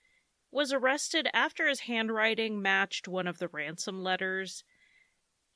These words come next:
This was obviously not enough evidence alone, and actually you'll get to hear us talk a little bit more about handwriting evidence in an upcoming episode, but there was nothing else I could find against him except that his handwriting sort of matched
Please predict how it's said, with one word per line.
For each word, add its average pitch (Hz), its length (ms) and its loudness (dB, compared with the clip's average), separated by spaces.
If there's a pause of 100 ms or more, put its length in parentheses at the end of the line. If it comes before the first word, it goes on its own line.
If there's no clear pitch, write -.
(220)
This 330 300 0
was 339 260 -2 (200)
obviously 214 520 -2
not 196 220 2
enough 190 340 -2 (100)
evidence 190 440 -4
alone, 175 680 -4 (520)
and 208 440 2 (220)
actually 254 360 0
you'll 233 120 2
get 226 200 0
to 233 100 -4
hear 220 100 4
us 208 160 -2
talk 208 220 -2
a 202 40 -6
little 247 200 -2
bit 170 160 0
more 180 180 0
about 175 260 0
handwriting 170 840 -2
evidence 175 580 -2
in 180 140 -6
an 170 120 -4
upcoming 170 400 -6
episode, 170 600 -6
but 240 260 2 (540)
there 330 120 2
was 370 240 0
nothing 226 360 2
else 196 220 0
I 190 80 4
could 180 160 -6
find 175 260 0
against 175 400 -2
him 185 100 -4
except 180 360 -6
that 175 100 -2
his 175 140 -4
handwriting 180 840 0
sort 175 300 -6
of 175 140 -6
matched 156 540 -4